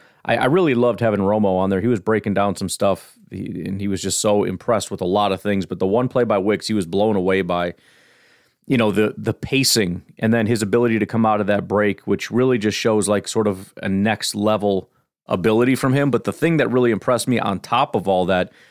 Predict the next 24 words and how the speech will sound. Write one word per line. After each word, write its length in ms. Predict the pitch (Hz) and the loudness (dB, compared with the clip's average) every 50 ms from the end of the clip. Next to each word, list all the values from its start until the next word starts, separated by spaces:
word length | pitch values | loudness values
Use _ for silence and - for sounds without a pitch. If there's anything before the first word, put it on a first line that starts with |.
| _ _ _ - | _ _ _ -2
is 200 | - 131 107 101 | 0 0 0 0
the 80 | 104 | 0
second 360 | 98 - - 143 143 - 160 147 | 0 0 0 0 0 0 0 0
he 120 | 160 156 | 0 0
came 220 | - - 139 131 | 0 0 0 2
out 120 | 131 131 123 | 2 2 2
of 60 | 113 | 0
his 120 | 110 95 | -2 -2
break, 360 | 92 87 104 113 127 139 - - - | -2 0 0 0 0 0 -2 -6 -6
the 100 | - 107 | -6 -2
ball 280 | 90 113 117 113 110 | 0 0 2 2 2
was 140 | 104 101 87 | 0 0 0
right 260 | 92 104 107 98 85 | 0 0 0 0 0
there. 320 | - 104 90 - - - _ _ _ _ _ _ _ _ _ _ _ _ _ _ _ _ _ _ _ - | -2 -4 -4 -4 -6 -10 _ _ _ _ _ _ _ _ _ _ _ _ _ _ _ _ _ _ _ 0
I 60 | 120 | 2
mean, 140 | 123 123 123 | 2 4 2
you 120 | 151 196 | 2 2
can 140 | - 208 156 | 2 2 0
tell 240 | - 151 147 143 135 | 2 2 2 2 2
these 200 | 131 139 120 107 | 2 0 0 2
guys 200 | 127 120 110 101 | 2 0 2 0
have 80 | 101 | 0
been 160 | 98 95 92 | 0 0 0
working. 380 | 87 95 90 87 - 85 80 80 | 2 0 0 -2 -4 -8 -8 -10